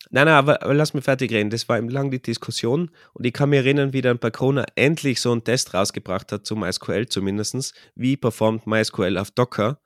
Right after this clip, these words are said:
Und im Prinzip haben die gemeint, es ist, klar siehst du einen minimalen Unterschied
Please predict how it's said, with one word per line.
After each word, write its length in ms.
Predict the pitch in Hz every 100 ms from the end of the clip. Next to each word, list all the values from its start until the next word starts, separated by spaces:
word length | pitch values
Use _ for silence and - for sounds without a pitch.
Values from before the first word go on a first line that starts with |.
| _
Und 240 | - 110 -
im 100 | 104
Prinzip 360 | 104 101 120
haben 120 | 113 107
die 120 | 101
gemeint, 400 | 98 98 98 -
es 160 | 92
ist, 420 | 98 - - - _ _
klar 260 | - 110 113
siehst 360 | - 117 -
du 140 | 123 107
einen 420 | 69 107 110 120
minimalen 580 | 165 165 147 123 127 127
Unterschied 640 | 135 127 - 131 - -